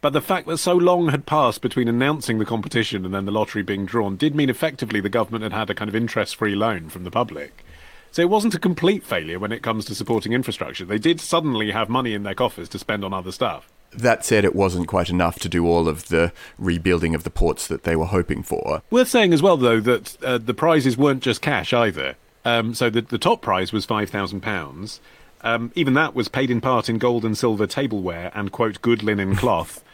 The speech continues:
Speaker 1: Um, <laughs> but it wasn't so much like a modern national lottery as more like one of Andy Peters' giveaways on Good Morning Britain, because there was a headline cash prize, uh, but also tapestry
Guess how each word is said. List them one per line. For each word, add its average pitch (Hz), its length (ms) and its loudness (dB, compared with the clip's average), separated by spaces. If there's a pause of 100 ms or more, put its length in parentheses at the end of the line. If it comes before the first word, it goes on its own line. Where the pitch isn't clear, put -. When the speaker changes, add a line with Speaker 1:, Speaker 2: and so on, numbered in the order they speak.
(220)
Speaker 1:
Um, 143 220 2
<laughs> 131 500 0
but 180 180 2 (160)
it 196 120 4
wasn't 220 260 4
so 208 120 4
much 202 220 2
like 175 160 2
a 180 40 4
modern 170 340 2
national 156 340 2
lottery 139 480 2
as 123 180 0
more 143 300 4
like 127 260 4
one 123 160 2
of 120 80 2
Andy 123 280 2
Peters' 120 440 2
giveaways 113 500 2
on 110 120 0
Good 113 180 4
Morning 104 300 2
Britain, 98 340 -2
because 101 280 -2
there 127 100 2
was 117 80 0
a 123 60 2
headline 127 520 2
cash 107 280 -2
prize, 90 600 0 (360)
uh, 143 140 2
but 139 160 0
also 151 500 4
tapestry 131 800 2